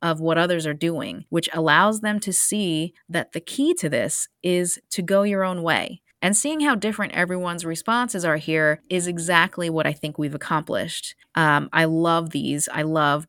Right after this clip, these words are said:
decorating the pages to indicate the ti-, the phase and the season and the timing.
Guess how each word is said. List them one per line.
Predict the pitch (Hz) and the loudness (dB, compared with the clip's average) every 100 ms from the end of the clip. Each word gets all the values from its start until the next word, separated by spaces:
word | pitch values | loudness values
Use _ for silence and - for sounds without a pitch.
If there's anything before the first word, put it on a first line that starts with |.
| _ | _
decorating | 185 180 180 170 170 165 165 | 0 0 0 0 0 -2 -4
the | 160 | -6
pages | - 180 175 170 165 - | -4 -2 0 0 0 -2
to | - 160 | -4 -6
indicate | 170 170 - 170 160 151 - | -6 -6 -4 -2 -2 -2 -6
the | 175 160 160 | -6 -4 -4
ti-, | - - - | -6 -8 -6
the | 160 | -4
phase | 156 - 180 175 175 175 - | -4 -2 2 2 2 -2 -4
and | 147 147 | -4 -4
the | |
season | 139 - 180 170 170 165 165 - - - - | -2 -2 -2 -2 -2 -2 -4 -10 -18 -20 -10
and | 156 147 | -6 -4
the | |
timing. | 147 - 170 165 160 156 160 | -4 0 0 0 -2 -2 -4